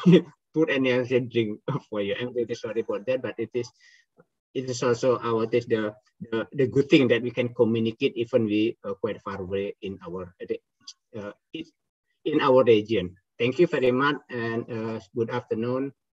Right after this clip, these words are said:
Uh, selamat sore dan salam sejahtera bagi kita semua. Terima kasih. Stay healthy for everyone. Thank you.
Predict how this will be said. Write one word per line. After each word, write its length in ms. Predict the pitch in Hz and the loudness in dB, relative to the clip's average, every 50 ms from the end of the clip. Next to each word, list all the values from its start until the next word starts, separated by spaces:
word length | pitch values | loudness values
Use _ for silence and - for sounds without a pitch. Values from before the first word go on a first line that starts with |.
| - | -14
Uh, 160 | - 107 104 110 - _ _ _ _ _ _ _ _ _ _ _ _ _ _ - | -12 -10 -10 -12 -12 _ _ _ _ _ _ _ _ _ _ _ _ _ _ -16
selamat 340 | - - 113 110 110 113 - | -10 -8 -6 -6 -6 -6 -2
sore 280 | - 120 120 135 139 143 139 - - | -2 -2 -2 -2 -2 -4 -4 -6 -6
dan 160 | 113 113 117 | -8 -8 -6
salam 280 | - 120 110 101 110 | -6 -6 -6 -6 -4
sejahtera 360 | 101 104 101 - - 117 107 98 | -4 -6 -6 -6 -6 -8 -4 -4
bagi 200 | 101 98 104 90 | -4 -4 -4 -6
kita 80 | - 98 | -8 -10
semua. 320 | 98 - 98 92 85 87 87 - | -10 -8 -8 -8 -8 -8 -8 -4
Terima 200 | 120 107 107 101 | -4 -4 -4 -4
kasih. 280 | - 110 - - 160 151 | -6 -8 -4 0 0 -2
Stay 240 | - - - 127 120 | -2 -2 0 0 0
healthy 360 | 117 123 117 110 - 135 123 | 0 0 -4 -2 0 0 0
for 240 | 120 120 120 107 - | 0 0 -4 -6 -6
everyone. 480 | 101 101 - 107 95 87 87 90 92 - | -6 -8 -4 -4 -4 -4 -4 -6 -10 -8
Thank 240 | - 117 110 107 - | -6 -6 -6 -4 -4
you. 160 | 107 92 92 | -4 -4 -4